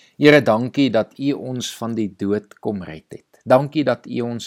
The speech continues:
gebede aanhoor. Here, dankie dat ons vir U belangrik is,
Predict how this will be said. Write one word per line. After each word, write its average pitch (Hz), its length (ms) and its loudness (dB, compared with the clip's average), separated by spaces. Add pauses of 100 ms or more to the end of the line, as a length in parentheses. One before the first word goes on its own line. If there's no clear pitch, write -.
gebede 120 600 -2 (100)
aanhoor. 101 680 -6 (540)
Here, 143 200 4
dankie 127 500 0
dat - 300 -6
ons 143 400 -8
vir 123 240 -6
U 147 240 -2
belangrik 107 680 -4
is, - 220 -12